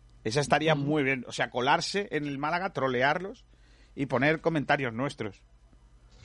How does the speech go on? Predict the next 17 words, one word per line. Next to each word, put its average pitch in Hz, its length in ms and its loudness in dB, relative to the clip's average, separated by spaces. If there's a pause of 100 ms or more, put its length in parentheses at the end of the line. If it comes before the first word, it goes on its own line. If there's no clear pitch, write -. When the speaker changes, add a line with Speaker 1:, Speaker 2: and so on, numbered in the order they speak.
(280)
Speaker 1:
Por 131 100 2
ejemplo, 160 400 4
Ju-, 156 260 2
cuando 143 220 2
Julio 165 240 2
Portavales 151 420 2
le 151 60 2
da 147 160 2
por 147 160 0
meterse 143 380 -2
con 135 160 -2
Munir. 135 520 0 (960)
Speaker 2:
¿Yo 95 140 -6
con 98 160 -4
Munir? 113 520 2
Speaker 1:
<laughs> 659 360 0 (2000)
Speaker 2:
Bueno, 170 240 4